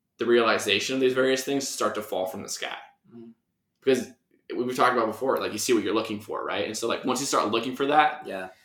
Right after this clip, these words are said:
Speaker 1: you start the process of just trying to truly, like, know yourself and why you are the way you are. Um, it's so liberating. I, like, I, I can't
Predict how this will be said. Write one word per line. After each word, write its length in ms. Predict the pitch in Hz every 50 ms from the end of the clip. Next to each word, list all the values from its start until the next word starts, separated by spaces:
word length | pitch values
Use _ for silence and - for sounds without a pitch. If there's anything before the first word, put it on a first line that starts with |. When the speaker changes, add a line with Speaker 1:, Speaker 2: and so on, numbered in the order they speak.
| _ _ -
Speaker 1:
you 80 | 123
start 180 | 120 - 131 117
the 80 | 135 117
process 420 | - 117 107 107 110 120 120 117
of 100 | 120 110
just 160 | 113 110 -
trying 240 | - - 113 110 110
to 40 | 107
truly, 360 | 101 - - 127 113 107 113
like, 160 | 107 95 - -
know 220 | 104 104 101 101
yourself 640 | 104 113 120 127 - - 135 131 135 135 - - - - - - -
and 160 | 113 110 107
why 200 | 110 107 104 110
you 160 | 113 117 107 107
are 160 | 107 110 120
the 80 | 120
way 120 | 120 123 127
you 160 | 131 135 139
are. 280 | 139 135 - 151 - - _ _ _ _ _ _ _ _ _ _ _ _ _ _ _ _ _ _ -
Um, 500 | 123 123 113 113 113 107 104 95 98 - _ _ _ _ _ _ _ _ _ _ _ _ _ _ _ _ _ _ _ -
it's 140 | - - -
so 240 | - - 143 139 147
liberating. 680 | 135 120 123 143 - 123 107 87 67 64 - - - - _ _ _ -
I, 140 | 104 101 - -
like, 240 | - 123 - - - -
I, 140 | 110 - - - - - _ _ _ _ _ -
I 40 | 127
can't 420 | 120 117 - - 127 127 120 -